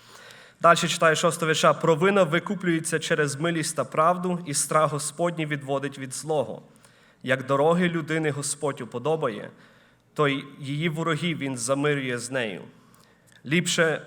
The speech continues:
мале справедливе, аніж великі прибутки з безправ'я.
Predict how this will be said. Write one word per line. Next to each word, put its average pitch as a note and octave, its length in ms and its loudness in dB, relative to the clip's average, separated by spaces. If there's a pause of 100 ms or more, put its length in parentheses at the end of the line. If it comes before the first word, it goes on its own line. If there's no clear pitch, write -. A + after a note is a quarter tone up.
мале C#3 520 2
справедливе, C#3 880 0
аніж C3 300 -4
великі D3+ 460 -4
прибутки D3+ 640 -4
з A2+ 60 -10
безправ'я. B2 720 -4